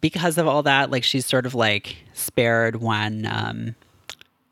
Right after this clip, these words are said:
when the system restores. And by the very end of the series, she, like,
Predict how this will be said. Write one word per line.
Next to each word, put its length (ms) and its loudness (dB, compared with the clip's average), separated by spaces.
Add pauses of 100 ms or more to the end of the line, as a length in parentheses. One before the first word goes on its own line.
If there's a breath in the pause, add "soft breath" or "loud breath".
(240)
when 140 4
the 60 -10
system 300 -2
restores. 680 0 (420 loud breath)
And 300 -2
by 120 2
the 100 0
very 280 2
end 120 -2
of 60 -8
the 80 -4
series, 500 -2
she, 280 -2
like, 400 -4